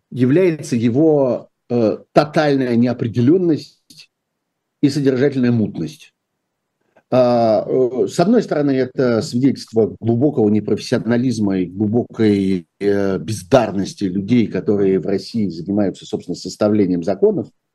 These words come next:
Просто технически они не умеют этого делать, они не справляются с этой работой. А с другой стороны, это вещь концептуальная и содержательная, потому что это же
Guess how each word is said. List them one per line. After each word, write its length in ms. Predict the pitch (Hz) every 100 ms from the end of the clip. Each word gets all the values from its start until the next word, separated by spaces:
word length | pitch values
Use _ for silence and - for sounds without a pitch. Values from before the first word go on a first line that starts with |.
| _ _ _
Просто 240 | 127 127
технически 600 | 123 151 156 147 - -
они 180 | 101 104
не 120 | 107
умеют 380 | 113 110 120 90
этого 240 | 90 92
делать, 300 | 95 156 131
они 160 | 101 101
не 120 | 107
справляются 580 | 104 113 110 101 87 -
с 80 | -
этой 180 | 80 90
работой. 460 | 123 233 240 156 _ _ _ _
А 140 | -
с 40 | 135
другой 260 | 190 294
стороны, 300 | - 202 214
это 180 | 262 208
вещь 200 | 208 220
концептуальная 600 | - 180 180 156 240 190
и 60 | 151
содержательная, 640 | - 135 139 139 90 76
потому 240 | - - 151
что 140 | 151
это 400 | - 196 233 160
же 280 | 117 107 78